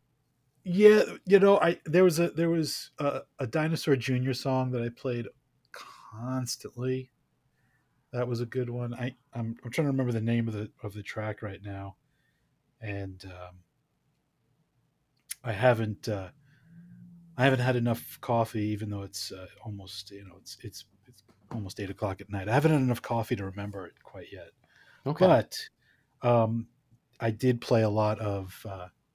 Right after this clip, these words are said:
Speaker 1: a lot of Dinosaur Junior, um, because they had a really, they had one song that was about,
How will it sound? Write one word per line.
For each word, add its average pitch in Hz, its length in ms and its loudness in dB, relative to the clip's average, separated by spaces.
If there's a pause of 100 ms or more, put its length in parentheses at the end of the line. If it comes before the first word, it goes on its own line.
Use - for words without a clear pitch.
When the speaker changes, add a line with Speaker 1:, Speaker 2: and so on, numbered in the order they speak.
(1080)
Speaker 1:
a 123 80 -8
lot 117 200 2
of 104 80 -4
Dinosaur 110 440 0
Junior, 104 560 -4 (640)
um, 98 640 -8 (520)
because 107 340 -2
they 101 100 -4
had 101 220 -6
a 95 60 -12
really, 110 420 0
they 110 100 -4
had 131 140 0
one 110 180 -2
song 101 340 -4
that 90 80 -14
was 95 120 -16
about, 87 300 -12